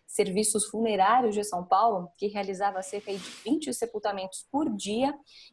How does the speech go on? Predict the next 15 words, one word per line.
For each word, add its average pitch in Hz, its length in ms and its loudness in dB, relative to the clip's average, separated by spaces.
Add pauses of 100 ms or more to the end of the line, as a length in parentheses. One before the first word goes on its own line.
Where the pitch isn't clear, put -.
e 190 140 0
atingiu 208 560 -2
a 208 60 -2
média 202 400 -4
de 208 200 -6 (140)
trinta 247 440 2
nas 226 260 0
últimas 208 400 -4
duas 214 280 2
semanas. 180 520 -4 (340)
Ele 190 160 -2
explicou 214 500 2
que - 120 -6
os 214 160 -2
números 226 440 2